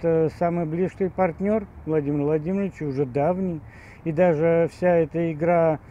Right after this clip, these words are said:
э, то, что он, э, в нато и подбили там самолёт и прочее, это, знаете,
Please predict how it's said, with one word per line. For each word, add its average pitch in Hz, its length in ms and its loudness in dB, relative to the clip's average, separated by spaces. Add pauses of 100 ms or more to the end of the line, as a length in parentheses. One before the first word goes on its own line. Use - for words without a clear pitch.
(280)
э, 156 320 0
то, 170 160 0
что 160 200 -4
он, 160 260 0
э, 151 260 0
в 143 120 -2
нато 165 500 0
и 151 460 0
подбили 147 560 -2
там 143 260 -4
самолёт 160 720 0
и 147 60 -2
прочее, 160 720 0
это, 151 300 -2
знаете, 143 560 -4